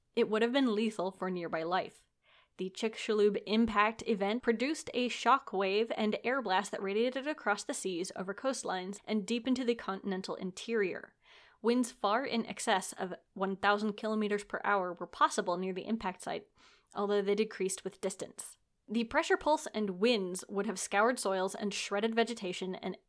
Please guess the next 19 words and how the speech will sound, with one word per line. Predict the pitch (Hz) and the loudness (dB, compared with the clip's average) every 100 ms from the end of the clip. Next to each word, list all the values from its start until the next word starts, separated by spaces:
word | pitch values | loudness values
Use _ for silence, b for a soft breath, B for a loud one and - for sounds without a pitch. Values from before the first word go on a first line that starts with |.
| - | 0
any | 226 240 | 2 2
animals | - 202 208 196 190 | 0 -2 0 -2 -2
living | 190 190 | -2 -2
in | 185 | -2
nearby | 185 185 | -2 -2
ecosystem. | 175 175 180 185 185 - - 220 _ - | -2 -4 -6 -8 -10 -14 -16 -20 _ 2
An | 226 | 2
initial | - 220 262 277 320 | 4 4 4 2 -2
estimate | 247 - 233 247 | -2 -2 -2 0
of | 226 | -2
the | - | -2
area | 208 220 | 2 2
damaged | 220 202 202 | 2 0 -2
by | - | 0
an | 202 | 0
air | 196 196 | 0 -2
blast | 185 185 - | 0 -2 -2
was | |
a, | 185 | -6